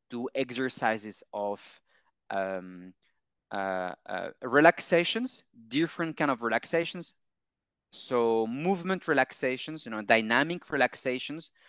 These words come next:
that comes from, uh, pretty much yoga. Uh, it's a mixture between yoga, so slow movements, and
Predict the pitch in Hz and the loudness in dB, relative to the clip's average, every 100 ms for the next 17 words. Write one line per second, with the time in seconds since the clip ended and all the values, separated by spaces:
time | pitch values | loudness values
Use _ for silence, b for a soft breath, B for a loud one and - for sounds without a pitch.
0 | b b 117 123 127 123 - - 123 113 | b b 2 4 2 0 -2 -2 2 2
1 | 107 104 - - 104 101 - 127 120 113 | -2 -8 -8 -2 0 0 0 -2 0 -2
2 | - - - 120 127 135 139 202 _ _ | -2 -4 -2 2 2 6 4 4 _ _
3 | _ b b b - 117 110 107 101 - | _ b b b 0 4 6 6 4 -2
4 | 127 - 127 147 - 156 143 131 - 117 | -6 -2 0 0 -2 -2 0 -2 -4 -6
5 | 113 127 131 143 196 120 - - - 147 | 0 0 4 4 4 -4 -8 -10 -2 2
6 | 170 180 196 185 208 240 - _ _ _ | 2 0 -4 -2 -4 -4 -10 _ _ _
7 | _ 131 147 151 165 | _ 2 4 4 0